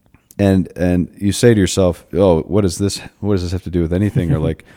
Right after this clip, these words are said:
Speaker 1: "Why would Jesus do that?" Because the, the, the structure, the pattern of the Christian life is cruciform. So it is, we have to become cruciform. The church needs to manifest her cruciform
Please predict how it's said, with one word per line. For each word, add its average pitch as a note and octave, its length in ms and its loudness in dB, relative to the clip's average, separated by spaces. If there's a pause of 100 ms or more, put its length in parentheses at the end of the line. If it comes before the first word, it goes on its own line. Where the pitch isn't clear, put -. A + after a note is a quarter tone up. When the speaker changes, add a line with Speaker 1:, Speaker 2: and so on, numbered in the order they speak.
(220)
Speaker 1:
"Why G2+ 180 4
would F2+ 120 2
Jesus E2+ 340 -4
do A2+ 160 2
that?" F2 240 0
Because F#2+ 460 -2 (1000)
the, A2+ 100 4 (140)
the, A2 200 0 (200)
the F2+ 240 -4 (360)
structure, - 540 0
the F2+ 100 -2
pattern A2 520 0 (1080)
of C3+ 160 6
the B2 60 -4
Christian G#2 320 0
life F2+ 340 -2 (580)
is G2+ 120 -2
cruciform. E2 600 0 (760)
So G#2+ 200 0
it G#2 200 -2
is, A2 400 0
we G2+ 140 0
have B2+ 240 2
to A2 60 -4
become G2+ 400 -2
cruciform. G2+ 500 -4
The F2 60 -4
church - 360 -2
needs G#2 200 -2
to G2 80 -2
manifest G2+ 600 0
her E2+ 100 -6
cruciform F#2 800 -4